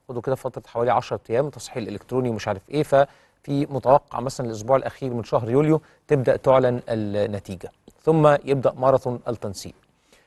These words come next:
لكن مهم جدًا كمان لكل الطلبة والطالبات ياخدوا بالهم من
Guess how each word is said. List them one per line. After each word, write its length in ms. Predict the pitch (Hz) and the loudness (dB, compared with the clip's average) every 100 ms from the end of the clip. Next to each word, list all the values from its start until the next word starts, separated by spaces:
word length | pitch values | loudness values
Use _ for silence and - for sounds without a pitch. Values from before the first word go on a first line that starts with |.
| _ | _
لكن 380 | 127 175 185 165 | 6 6 6 0
مهم 260 | 127 175 | 0 0
جدًا 260 | 147 165 147 | 0 0 0
كمان 360 | - 127 160 165 | -2 0 2 0
لكل 240 | 123 151 | 0 -2
الطلبة 360 | 131 147 147 113 | 0 2 4 2
والطالبات 480 | - 113 113 143 | 0 0 2 2
ياخدوا 200 | 143 120 | 0 -2
بالهم 320 | 120 151 175 185 | 0 0 -2 -6
من 300 | - 127 165 | -4 0 0